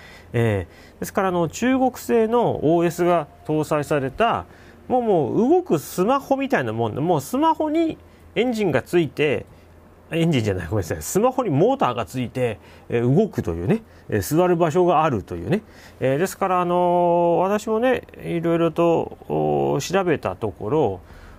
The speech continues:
この、使ったことのある人は、ものすごい便利だったわけですよ。まあ、「どこ行って」とか言ったら普通にね、あ、あの、ピコピコとか言って、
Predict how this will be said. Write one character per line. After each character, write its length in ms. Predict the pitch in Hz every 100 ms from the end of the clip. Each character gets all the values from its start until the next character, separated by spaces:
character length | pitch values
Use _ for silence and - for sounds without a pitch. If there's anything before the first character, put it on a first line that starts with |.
| -
こ 140 | -
の、 400 | 170 165 165 - - -
使 240 | - -
っ 40 | 285
た 200 | - 277
こ 120 | 294
と 120 | 262
の 80 | -
あ 60 | 160
る 120 | 151
人 240 | - 113
は、 240 | 107 101 92 - - - - -
も 200 | 131 247
の 120 | 349
す 100 | 359
ご 120 | 359
い 60 | 339
便 220 | 190 262
利 100 | 220
だ 80 | 131
っ 40 |
た 120 | -
わ 60 | 90
け 100 | 95
で 60 | 82
す 120 | -
よ。 120 | 92 - - - - - - - -
ま 240 | 151 175 160
あ、 40 |
「ど 100 | 147
こ 120 | 185 160
行 80 |
っ 20 | -
て」 160 | 143
と 100 | 127
か 60 | 104
言 80 | 98
っ 40 |
た 100 | -
ら 80 | 101
普 100 | 87
通 200 | 120 113
に 260 | 101 98 -
ね、 240 | 180 196 - -
あ、 320 | - 110 104 101 120 110 - - 117 117 -
あ 20 |
の、 260 | 117 104 107 - - - -
ピ 100 | -
コ 100 | -
ピ 80 | 107
コ 160 | - 104
と 120 | 104
か 80 | 101
言 80 | -
っ 20 |
て、 160 | -